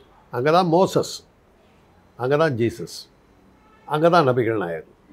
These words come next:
கடைசியா வந்த நபிகள் நாயகம். இந்த மோசஸும் ஜீசஸும் இருந்த அந்த யூத இனத்தை சேர்ந்தவர்கள் வாழ்ந்த பூமி தான் அது. நபிகள் வந்து ம-, இஸ்லாத்தை உருவாக்கின பிறகு அந்த கிறிஸ்தவ யூத இ-, இனங்க மதங்களையே ஓ-,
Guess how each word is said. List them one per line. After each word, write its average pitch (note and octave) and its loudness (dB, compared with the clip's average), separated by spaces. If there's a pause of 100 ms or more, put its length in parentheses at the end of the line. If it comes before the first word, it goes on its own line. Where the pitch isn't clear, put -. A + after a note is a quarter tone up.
கடைசியா C3+ 0
வந்த A2 -4
நபிகள் F#2+ -6
நாயகம். D#2+ -16 (640)
இந்த B2+ 2 (120)
மோசஸும் G#3 4
ஜீசஸும் G3 2
இருந்த E3+ 4
அந்த D3+ 0
யூத F#3 4
இனத்தை D#3 0
சேர்ந்தவர்கள் D#3+ -2
வாழ்ந்த D3 2
பூமி E3+ 0
தான் D#3 2
அது. - -14 (1000)
நபிகள் A#3+ 6
வந்து A3 8
ம-, E3 4
இஸ்லாத்தை D#3+ 2
உருவாக்கின D#3 4
பிறகு D#3+ 2 (440)
அந்த G#2+ -2
கிறிஸ்தவ G3+ 6
யூத F3+ 6
இ-, D#3 4
இனங்க D#3+ 0 (460)
மதங்களையே F3 4
ஓ-, C#3 0